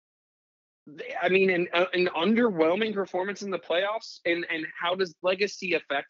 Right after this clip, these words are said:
this stuff? You know, where you have thirteen wins and you, who am I to say this, but you have a thirteen win season and then bounce from the playoffs after a,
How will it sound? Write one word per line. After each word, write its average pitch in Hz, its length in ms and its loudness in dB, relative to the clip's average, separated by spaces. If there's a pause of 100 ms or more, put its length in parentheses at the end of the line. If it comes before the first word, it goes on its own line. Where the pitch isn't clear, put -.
this 160 180 -6
stuff? - 320 -8
You 113 140 -12
know, 120 80 -6
where 127 120 -2
you 135 160 -2
have 151 120 0 (120)
thirteen 135 400 -6
wins 117 260 -8
and 113 100 -10
you, 113 140 -4 (180)
who 165 140 0
am 107 80 -2
I 131 160 2
to 139 60 -6
say 104 220 0
this, 113 260 2
but - 180 0 (500)
you 202 100 0
have 247 100 4
a 196 60 -8
thirteen 214 360 2
win 185 160 -4
season 175 520 -4 (440)
and 180 160 -2
then 175 320 -2 (140)
bounce 165 340 -2
from 196 160 -6
the 175 80 -4
playoffs 185 400 -2
after 170 380 -4
a, 127 220 -2